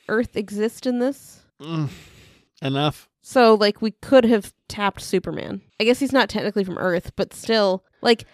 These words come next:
Speaker 1: Eileen Gu was born in the U S, but her mother is from China, and so she ended up, um, competing with China. And so in that t-, same type of situation, couldn't Superman just have competed for Earth?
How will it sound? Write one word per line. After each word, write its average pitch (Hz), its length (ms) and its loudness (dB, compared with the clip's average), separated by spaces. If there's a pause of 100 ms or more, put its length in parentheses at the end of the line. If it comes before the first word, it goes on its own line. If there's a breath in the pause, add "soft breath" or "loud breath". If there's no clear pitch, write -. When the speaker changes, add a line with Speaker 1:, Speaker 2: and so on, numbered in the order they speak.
(260 soft breath)
Speaker 1:
Eileen 254 380 4
Gu 233 420 2
was 226 160 -2
born 202 280 0
in 208 80 -2
the 208 100 -2
U 190 140 0
S, 202 280 -4
but 202 180 -2
her 202 120 -4
mother 190 500 -2
is 185 340 -8 (200)
from 208 180 -6
China, 185 340 -4
and 208 200 -8
so 196 160 -6
she 185 560 -10
ended 190 260 -6
up, 180 280 -4 (200)
um, 180 460 -6 (100)
competing 202 380 -6
with 180 140 -6
China. 208 440 -4 (160)
And 202 220 -2
so 196 500 0
in 208 160 -4
that 208 300 -2
t-, - 180 -16
same 233 400 -4
type 226 220 -2
of 208 60 -8
situation, 196 840 -4
couldn't 202 300 -6
Superman 196 440 -4
just 180 200 -12
have 185 100 -14
competed 185 460 -4
for - 180 -6
Earth? 190 260 -6